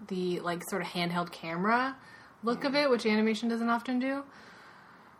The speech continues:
Speaker 2: Well,
Speaker 1: Like,
Speaker 2: this is some
Speaker 1: really
Speaker 2: of the technique
Speaker 1: Yeah.
Speaker 2: that they were probably judged on.
Speaker 1: Yeah. It was,
Speaker 2: Yeah.
Speaker 1: uh, it was good. It was interesting, but I wouldn't have thought it would have won.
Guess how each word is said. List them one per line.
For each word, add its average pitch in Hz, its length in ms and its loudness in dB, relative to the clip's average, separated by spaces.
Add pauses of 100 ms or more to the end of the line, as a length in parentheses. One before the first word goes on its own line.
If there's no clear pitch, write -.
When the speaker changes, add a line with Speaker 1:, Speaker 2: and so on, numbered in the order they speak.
(580)
Speaker 2:
Well, 240 140 4
Speaker 1:
Like, 247 140 8
Speaker 2:
this 196 80 2
is 214 160 8
some 226 140 10
Speaker 1:
really 220 160 6
Speaker 2:
of 185 80 6
the - 40 -8
technique 185 360 4
Speaker 1:
Yeah. 190 120 6
Speaker 2:
that 165 240 6
they 175 100 2
were 170 80 2
probably 160 400 -2
judged 156 460 -6
on. 160 400 -4 (320)
Speaker 1:
Yeah. 190 320 0 (720)
It 247 100 -8
was, 262 180 -4
Speaker 2:
Yeah. 240 720 0
Speaker 1:
uh, - 20 -10 (340)
it - 40 -4
was 320 120 0
good. 254 220 4
It 214 40 8
was 196 140 2
interesting, 180 540 0
but 185 200 -4 (120)
I 190 100 0
wouldn't 185 320 -2
have 175 160 -4
thought 175 420 0
it 180 60 -8
would 180 200 -8
have 175 180 -12
won. 175 720 -6